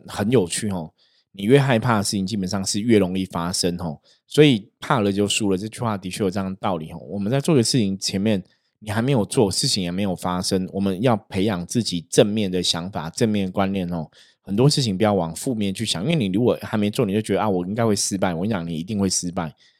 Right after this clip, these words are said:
可是你还没有做，你要相信成功是有机会的嘛，成功是有希望的嘛。那如果说我们在前置我们的努力，是做了更多的准备，或者我们更努力的话，那个东西就会让你的信心会更坚定嘛吼。所以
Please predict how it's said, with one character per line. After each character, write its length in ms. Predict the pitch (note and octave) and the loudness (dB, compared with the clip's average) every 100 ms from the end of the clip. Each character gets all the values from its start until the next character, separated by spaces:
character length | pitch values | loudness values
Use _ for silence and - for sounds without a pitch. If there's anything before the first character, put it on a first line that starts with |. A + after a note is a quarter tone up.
| _ _ | _ _
可 120 | C#3 | -2
是 40 | |
你 120 | F3+ | 0
还 80 | G#2 | 2
没 100 | A2+ | 2
有 80 | B2+ | 0
做， 180 | C3 B2+ | 2 0
你 100 | F#2+ | 0
要 120 | G2+ | -2
相 180 | C3 C#3 | -2 -4
信 220 | C#3 A#2+ | -4 -4
成 240 | - G2+ | -2 0
功 160 | B2 D3 | 0 -2
是 160 | - C#3 | 0 2
有 140 | F2 | 0
机 320 | - C3+ C#3 | -2 -4 0
会 180 | C#3 C3 | 4 4
的 60 | F2+ | 2
嘛， 160 | D#2+ | -6
成 200 | - A2 | -6 -4
功 160 | A#2+ C3+ | -4 -2
是 140 | - | 0
有 140 | G2 E2 | 0 2
希 320 | - B2 B2 | 0 2 0
望 160 | G#2+ | 0
的 40 | F2+ | -4
嘛。 120 | D2+ | -6
那 180 | G#2 A#2 | -2 0
如 140 | G#2 | 0
果 160 | G#2+ F2+ | 0 0
说 260 | - A#2+ - - - _ | 2 0 0 -18 -20 _
我 80 | F#2 | -6
们 80 | |
在 140 | A#2+ B2+ | -2 0
前 340 | - - G2+ | 0 0 0
置 160 | A2+ D3 | 0 -2
我 80 | G2 | -2
们 120 | F#2 | -2
的 80 | F#2 | -2
努 260 | F#2+ F2 | -2 -2
力， 240 | B2+ A2 F2 | -2 -2 -2
是 180 | - | -6
做 160 | B2+ D3 | 0 2
了 120 | G#2+ | 2
更 260 | - C3+ G#2 | 2 0 2
多 160 | A2 | 0
的 140 | G#2 F#2+ | 0 -2
准 260 | - E2 | -4 -6
备， 160 | F2 G#2+ | -2 -2
或 100 | G2 | 0
者 80 | A2 | -2
我 60 | |
们 100 | F#2 E2+ | -2 -2
更 160 | D3 G#2+ | -2 -2
努 140 | E2+ | -4
力 100 | G#2+ | -2
的 120 | G2 | -2
话， 240 | F2+ G2+ E2 _ _ _ - | -2 -4 -6 _ _ _ -2
那 100 | F3+ | 2
个 80 | |
东 120 | C#3 C3 | 4 4
西 160 | C3 | 2
就 120 | A#2+ | 2
会 160 | B2 A2+ | 2 2
让 200 | A#2+ G2+ | 0 -2
你 80 | E2+ | -4
的 80 | F2 | -2
信 240 | - A2+ | -2 -2
心 200 | G#2 G#2+ | -2 0
会 160 | A2 G2 | 2 2
更 400 | A#2+ G2+ F2 E2+ | 2 0 -2 -6
坚 300 | - G2 G#2 | -2 0 0
定 240 | B2 F2+ | -6 -6
嘛 120 | D2+ D2+ | -8 -8
吼。 260 | F2+ E2 - _ _ | -6 -6 -12 _ _
所 160 | - F3 | 4 4
以 280 | D#3+ F2 | 4 -2